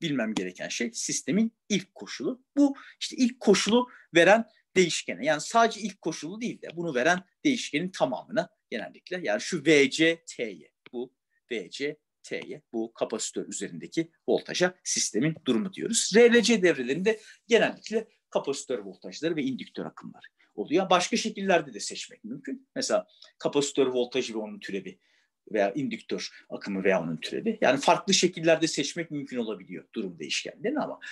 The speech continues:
e, bu şeyler genelde iyi bir başlangıç noktası oluyor. Buna sistemin durumu diyoruz. O zaman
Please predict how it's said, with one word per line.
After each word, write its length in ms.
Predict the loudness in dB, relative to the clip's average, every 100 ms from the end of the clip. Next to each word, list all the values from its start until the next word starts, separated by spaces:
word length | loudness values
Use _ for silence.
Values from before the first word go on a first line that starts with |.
| -16 0
e, 360 | 6 8 8 6
bu 200 | 2 2 -4
şeyler 380 | 2 4 4 2
genelde 320 | 0 0 -2 -2
iyi 180 | -2
bir 100 | 0
başlangıç 520 | 0 0 -2 -8 -10 -12
noktası 400 | -14 -14 -12 -12
oluyor. 200 | -10 -10 _ -20 -2
Buna 320 | 4 4 2 _ -10
sistemin 580 | -6 -6 -4 -4 -4 -8 _ -4
durumu 380 | -2 -2 -4 _ _
diyoruz. 340 | -8 -8 -12 -12
O 60 | -6
zaman 280 | -2 -4